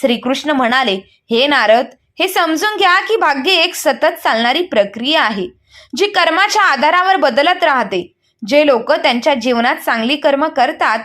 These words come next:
आणि देवाच्या शरण जातात, त्यांचे भाग्यही बदलते.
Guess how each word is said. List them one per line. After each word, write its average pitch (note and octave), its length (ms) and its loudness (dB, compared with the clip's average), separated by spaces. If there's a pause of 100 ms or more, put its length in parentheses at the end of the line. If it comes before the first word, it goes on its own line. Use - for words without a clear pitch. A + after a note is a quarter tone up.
(280)
आणि E4 200 0
देवाच्या D4+ 880 0 (260)
शरण E4 380 2
जातात, D#4 480 0 (140)
त्यांचे B3+ 320 -2
भाग्यही B3+ 500 0
बदलते. G3 640 0